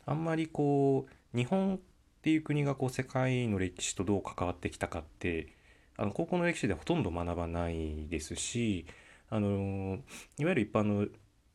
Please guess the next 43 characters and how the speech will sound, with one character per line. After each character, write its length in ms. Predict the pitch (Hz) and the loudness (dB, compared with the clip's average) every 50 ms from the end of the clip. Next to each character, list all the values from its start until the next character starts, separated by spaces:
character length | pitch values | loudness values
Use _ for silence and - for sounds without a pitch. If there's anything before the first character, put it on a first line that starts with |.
| _ _ _ - | _ _ _ -6
あ 80 | 117 | -4
の、 80 | 110 107 | 0 0
歴 160 | 107 104 - | 0 0 0
史 80 | - 113 | 2 2
の 140 | 104 104 | 2 2
本 260 | 95 117 113 104 95 87 | 2 2 0 0 0 0
な 80 | 82 | -4
ん 60 | 82 | -4
か 100 | 80 90 | -2 0
読 100 | 87 87 | 0 0
ん 40 | 87 | 0
で 100 | 82 80 | -2 -4
て 80 | 76 87 | -4 -2
も、 140 | 87 85 85 | -2 -2 -2
日 80 | 95 | -2
本 180 | 107 147 143 139 | 0 0 -2 -2
っ 20 | |
て 280 | 135 - 117 87 82 73 | -2 -6 -6 -4 -4 -2
そ 100 | - 123 | -2 -2
ん 140 | 139 151 151 | -2 -2 0
な 80 | 151 | 0
に 100 | 147 143 | -2 -2
こ 140 | 143 - 135 | -2 -2 -2
う、 60 | 131 | -2
た 100 | - 123 | 0 0
び 100 | 123 117 | -2 0
た 140 | - 113 107 | 0 0 2
び 260 | 107 104 101 101 - - - - - _ _ _ _ _ | 2 2 2 0 -4 -10 -20 -20 -20 _ _ _ _ _
世 100 | - - | -8 -2
界 160 | - - 95 82 | 0 0 0 0
の 200 | 80 78 78 - | 0 -4 -6 -4
歴 160 | - 95 - - | -6 -6 -4 -4
史 80 | 92 | -6
に 220 | 85 80 80 - - - _ | -4 -4 -6 -8 -10 -10 _
登 220 | - 104 95 92 | -2 -2 -2 -2
場 80 | 95 90 | -4 -4
し 160 | - - - | -4 -4 -4
な 140 | 92 90 87 | -4 -2 -2
い 60 | 80 | -4
ん 80 | 76 76 | -4 -6
で 80 | 80 | -8
す 100 | 76 - | -8 -6
ね。 180 | 117 117 127 | -6 -6 -6